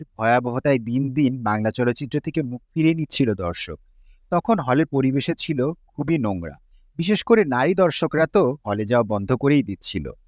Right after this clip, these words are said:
ঠিক তেমন সময়ে মুক্তি পেল মনের মাঝে তুমি।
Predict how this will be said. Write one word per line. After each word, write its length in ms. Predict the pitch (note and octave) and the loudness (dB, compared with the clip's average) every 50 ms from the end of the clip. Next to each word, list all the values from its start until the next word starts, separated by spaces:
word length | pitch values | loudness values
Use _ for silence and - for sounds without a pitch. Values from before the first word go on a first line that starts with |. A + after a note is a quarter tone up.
| _ _ _ _ _ _ - | _ _ _ _ _ _ -2
ঠিক 120 | - A3 G#3 _ - | -2 -2 -2 _ 0
তেমন 280 | - D3 C#3+ D#3+ F#3+ G3+ | 2 2 4 4 2 2
সময়ে 340 | - - A3+ A3+ A3+ A3+ G#3+ | 2 2 2 4 4 4 4
মুক্তি 260 | F3 D#3 C3+ - E3+ | 2 0 -2 -2 -2
পেল 220 | D#3+ D3 A#2 A2 G#2 A2 D3 D#3 - - | 0 0 0 2 2 0 -2 -4 -8 -8
মনের 260 | A2 G#2+ A2 A2 G#2+ | -6 -2 -2 0 0
মাঝে 240 | G2+ F#2 E2+ - F#2+ | -2 -4 -6 -8 -10
তুমি। 300 | F#2+ - F2+ D#2+ D#2+ D2+ | -10 -10 -10 -8 -8 -10